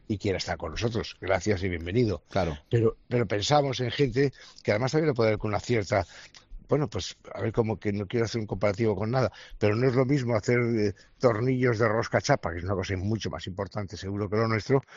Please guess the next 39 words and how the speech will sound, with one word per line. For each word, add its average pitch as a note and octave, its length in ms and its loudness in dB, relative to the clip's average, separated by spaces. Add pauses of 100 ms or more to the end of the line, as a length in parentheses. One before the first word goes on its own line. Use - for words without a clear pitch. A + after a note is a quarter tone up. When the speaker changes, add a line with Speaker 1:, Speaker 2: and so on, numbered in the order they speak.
(120)
Speaker 1:
pero A2 160 4
lo G2+ 60 0
nuestro G#2+ 180 -2
es G2 80 -2
diferente. D#2 460 -8 (100)
Speaker 2:
Claro. D2 280 0 (260)
Speaker 1:
¿Eh? F#2 120 -6 (140)
¿Es F#2 140 -8
verdad? G2 320 2 (280)
Speaker 2:
Ujú. D#2 320 -2
Speaker 1:
Eh, G#2 200 -4
eh, G#2+ 320 0
hay A#2 200 2
un, B2+ 140 4
hay A#2 160 4
un A2 60 -2
porcentaje A2+ 640 2
de, G2+ 100 2
bueno, F#2 280 -6
no G#2 80 -4
sé, E2+ 180 -4
de, E2+ 180 -6
de E2 180 -8
enorme F#2+ 440 0
de, D2+ 160 -8
de, - 180 -10 (240)
de, F2+ 180 -4
de, E2+ 220 -8 (180)
de G2 140 0
ilusión, G#2 480 0
de G2+ 60 -2
imaginación, F#2+ 680 0
de F2+ 100 -2
fuerza, G2 440 -2 (360)
que G2 80 -4
va F#2+ 140 4
por F#2+ 140 -2
otro E2+ 160 -6
camino. D#2 320 -2